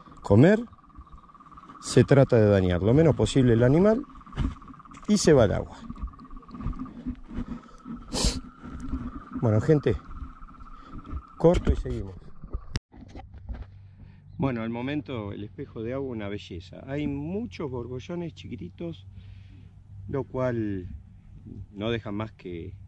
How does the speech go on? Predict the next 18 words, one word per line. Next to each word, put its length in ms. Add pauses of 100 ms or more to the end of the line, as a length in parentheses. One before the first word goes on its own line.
que 80
entrever 540
que 80
está 300 (120)
lleno, 500
pero 280
de 120
pejerreycito 960
se 160
ve, 200 (280)
o 60
no 100
sé 200
si 180
acá 240
habrá 220
también 380
dentudo 580